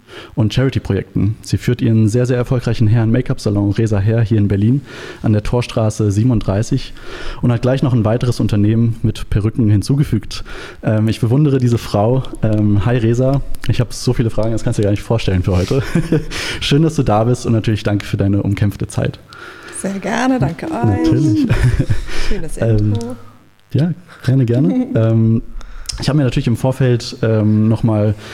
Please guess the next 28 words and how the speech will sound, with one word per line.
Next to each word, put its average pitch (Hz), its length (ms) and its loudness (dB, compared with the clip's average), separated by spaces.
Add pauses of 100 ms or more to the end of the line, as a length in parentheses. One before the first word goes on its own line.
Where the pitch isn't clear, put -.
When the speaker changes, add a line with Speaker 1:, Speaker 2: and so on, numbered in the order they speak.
(160)
Speaker 1:
mich 110 160 0
ein 117 60 4
bisschen 127 160 0
damit 123 180 2
auseinandergesetzt, 117 680 0
weil 107 100 2
ich - 240 -2 (340)
noch 110 140 0
mal 120 160 2
für - 80 0
mich - 360 0 (100)
schauen 107 300 0
wollte, 107 280 0
was 107 220 -2
genau 107 220 0
ist 117 120 -4
es, 110 80 0
das 104 180 -2
mich 101 140 0
so 104 160 0
fasziniert 107 560 -2
an 95 260 0 (460)
dir, 131 320 2
aber 101 160 0
auch 107 160 -2
allgemein 107 400 2
am 104 100 2
Beruf 104 500 0